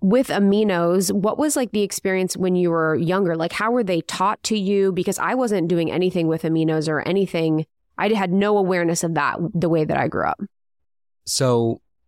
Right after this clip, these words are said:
Speaker 2: I think it begins with just a family that had certain commitments around food, around primarily natural organic food.
Speaker 1: 'Cause you
Speaker 2: which
Speaker 1: were in Austin.
Speaker 2: It was in Austin,
Speaker 1: Okay, cool.
Speaker 2: yeah. Which in the eighties was more accepted in a place
Speaker 1: Mm-hmm.
Speaker 2: like Austin, but definitely distinct.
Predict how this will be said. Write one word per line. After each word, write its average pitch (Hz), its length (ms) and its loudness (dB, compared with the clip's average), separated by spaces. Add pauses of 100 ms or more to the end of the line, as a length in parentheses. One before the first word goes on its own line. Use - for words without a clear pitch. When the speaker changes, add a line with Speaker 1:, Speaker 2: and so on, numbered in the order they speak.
(520)
Speaker 2:
I 107 60 -2
think 131 160 0
it 95 100 -2
begins 92 420 -2
with 87 120 -6
just - 260 -8
a 90 60 -8
family 90 480 -4
that 78 140 -6
had 85 140 -6
certain - 220 -6
commitments 80 460 -8
around 80 280 -4
food, 80 420 -8 (300)
around 85 380 -4 (720)
primarily 104 800 0
natural 87 680 -4
organic 76 400 -6
food. 82 340 -8
Speaker 1:
'Cause 208 120 0
you 226 80 2
Speaker 2:
which 208 80 2
Speaker 1:
were 180 60 0
in - 40 0
Austin. 175 380 -2 (120)
Speaker 2:
It 110 60 -4
was 107 120 -2
in 92 60 -2
Austin, 80 300 -6
Speaker 1:
Okay, 175 160 -4
cool. 98 80 -2
Speaker 2:
yeah. 78 100 -6 (440)
Which - 480 -4 (680)
in 113 120 2
the 107 140 0
eighties 113 480 2 (100)
was 87 520 -2
more 110 220 0
accepted 82 560 -6
in 85 100 -6
a 85 60 -4
place 80 240 -4
Speaker 1:
Mm-hmm. - 80 -6
Speaker 2:
like 78 100 -4
Austin, 78 400 -2
but 82 140 -4
definitely 80 460 -4
distinct. - 720 -4